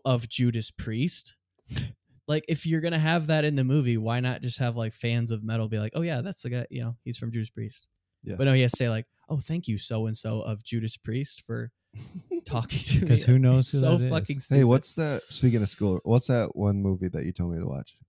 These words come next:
Speaker 2: before I forget? Uh, it's
Speaker 1: I
Speaker 2: like
Speaker 1: don't
Speaker 2: an
Speaker 1: know, John.
Speaker 2: Irish
Speaker 1: <laughs>
Speaker 2: kid singing.
Speaker 1: Oh, Sing Street.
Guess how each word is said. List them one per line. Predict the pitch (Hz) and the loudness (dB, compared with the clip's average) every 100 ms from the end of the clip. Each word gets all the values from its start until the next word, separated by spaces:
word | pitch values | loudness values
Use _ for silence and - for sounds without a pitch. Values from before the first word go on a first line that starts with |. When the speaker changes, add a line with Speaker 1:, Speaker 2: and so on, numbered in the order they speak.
| - | -12
Speaker 2:
before | - 78 | -8 -8
I | 80 | -8
forget? | - - - _ _ _ _ _ _ _ | -10 -14 -16 _ _ _ _ _ _ _
Uh, | 90 87 87 | -6 -4 -2
it's | 117 | 0
Speaker 1:
I | |
Speaker 2:
like | 104 | 0
Speaker 1:
don't | 98 | 0
Speaker 2:
an | 101 | 0
Speaker 1:
know, | |
John. | 101 | 2
Speaker 2:
Irish | 101 104 101 - - - _ _ _ | 4 4 2 -4 -8 -12 _ _ _
Speaker 1:
<laughs> | _ - - | _ -2 0
Speaker 2:
kid | - 113 - - - | 2 2 -2 -8 -10
singing. | 330 147 147 | -2 4 6
Speaker 1:
Oh, | 127 107 104 - | 6 4 -2 -8
Sing | - 160 | -4 -2
Street. | - 104 - | 0 -4 -6